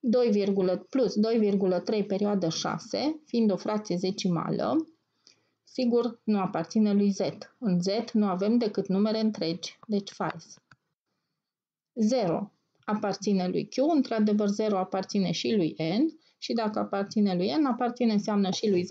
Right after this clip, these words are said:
și lui Q, deci adevărat. Unu aparține lui N, adevărat. Minus doi nu aparține lui Z. Minus doi, de fapt, este un număr întreg, deci aparține lui Z.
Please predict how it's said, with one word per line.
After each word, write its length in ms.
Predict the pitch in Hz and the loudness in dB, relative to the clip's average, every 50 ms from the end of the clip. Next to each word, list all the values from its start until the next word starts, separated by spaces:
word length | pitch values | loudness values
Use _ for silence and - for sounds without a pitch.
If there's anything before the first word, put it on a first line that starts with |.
| 240 311 | -2 -2
și 160 | 320 - - 285 | -2 -4 -4 -2
lui 180 | 262 269 262 | 0 0 -2
Q, 180 | - - 165 175 | 0 -2 -2 -2
deci 220 | 202 208 208 - | -2 -4 -4 -2
adevărat. 680 | 233 220 220 214 214 214 202 - - 165 - - - _ _ _ _ _ _ _ _ _ _ _ _ _ - _ _ _ _ _ _ _ _ _ _ _ _ _ _ _ _ _ _ _ _ _ _ _ | -2 -2 0 0 -2 -2 -4 -4 -6 -10 -14 -18 -20 _ _ _ _ _ _ _ _ _ _ _ _ _ -20 _ _ _ _ _ _ _ _ _ _ _ _ _ _ _ _ _ _ _ _ _ _ _
Unu 540 | - 262 240 214 190 190 220 277 349 370 - _ _ | 0 0 2 4 4 2 2 2 0 -2 -4 _ _
aparține 640 | - 254 254 247 277 277 262 262 - 285 277 269 269 | -4 -4 -2 -2 0 -2 -2 0 2 2 2 4 4
lui 200 | 254 254 254 247 | 4 4 2 2
N, 300 | - 196 170 175 185 175 _ _ _ _ _ - | 0 -2 -2 -2 -2 -4 _ _ _ _ _ -8
adevărat. 840 | - 262 262 247 254 254 - 254 240 190 160 175 - - - - _ _ _ _ _ _ _ _ _ _ _ _ _ _ _ | -4 -2 0 0 -2 -2 0 -2 0 0 -2 -4 -8 -16 -20 -20 _ _ _ _ _ _ _ _ _ _ _ _ _ _ _
Minus 480 | - 220 226 233 226 208 185 185 180 - | 0 2 2 4 4 2 2 0 0 -2
doi 580 | 185 180 170 135 160 214 277 330 320 - - - | -2 0 0 2 2 2 0 -2 -4 -6 -8 -2
nu 280 | - 247 262 311 320 320 | 2 2 4 4 2 0
aparține 680 | 285 262 208 - 208 196 202 - - 262 269 277 269 269 | 0 -4 -2 -2 -2 -4 -4 -2 0 2 2 2 2 2
lui 160 | 277 269 269 | 2 2 2
Z. 80 | 262 254 226 180 165 - - - _ _ _ _ _ - - - - - _ _ _ _ | 2 2 0 -2 -2 -6 -10 -20 _ _ _ _ _ -20 -20 -20 -20 -20 _ _ _ _
Minus 380 | - 226 220 208 190 175 175 - | -2 0 2 2 2 2 0 -2
doi, 200 | - 208 247 269 | -2 -2 0 0
de 120 | 269 240 | 0 -2
fapt, 500 | 208 - 185 - 269 269 - - - _ _ | -2 -2 -2 -4 -4 -4 -8 -14 -20 _ _
este 280 | - 233 233 226 - 214 | -4 -2 -2 -2 0 0
un 100 | 202 202 | 2 2
număr 260 | 208 220 208 185 175 | 4 2 2 2 2
întreg, 420 | 175 170 170 160 - 180 208 254 269 | 2 2 2 0 0 -2 0 0 0
deci 180 | 277 269 - | 0 0 -2
aparține 580 | 277 269 269 - 269 262 - - 320 294 254 214 | -4 -4 -2 -4 -6 -4 -2 0 2 2 4 4
lui 160 | 202 196 185 | 4 2 2
Z. 80 | 175 | 0